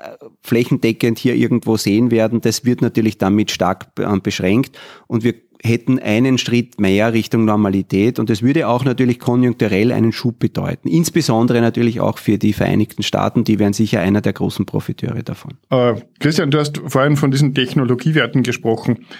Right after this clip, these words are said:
Speaker 2: äh, und von diesem Übergewicht auch in den Indizes. Äh, ist es nicht auch riskant, wenn man sowas im Portfolio hat?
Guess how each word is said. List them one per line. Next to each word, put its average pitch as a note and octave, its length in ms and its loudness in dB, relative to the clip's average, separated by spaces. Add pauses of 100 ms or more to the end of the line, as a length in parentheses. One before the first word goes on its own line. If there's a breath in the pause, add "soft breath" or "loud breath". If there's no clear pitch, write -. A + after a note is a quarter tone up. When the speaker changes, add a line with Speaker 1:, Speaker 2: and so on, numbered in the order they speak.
(240 loud breath)
Speaker 2:
äh, A2+ 220 2 (240)
und B2 200 0
von B2+ 160 2
diesem C3+ 260 2
Übergewicht D3 800 0
auch B2 180 0
in C3+ 180 0
den A#2 140 4
Indizes. C3 600 0 (420 loud breath)
Äh, A#2 180 0
ist B2 140 0
es C#3 140 0
nicht C3+ 180 2
auch A#2+ 240 0
riskant, C#3 480 0
wenn C3+ 140 2
man C3 100 2
sowas B2+ 240 0
im C3+ 80 2
Portfolio B2+ 480 -2
hat? C#3+ 260 -2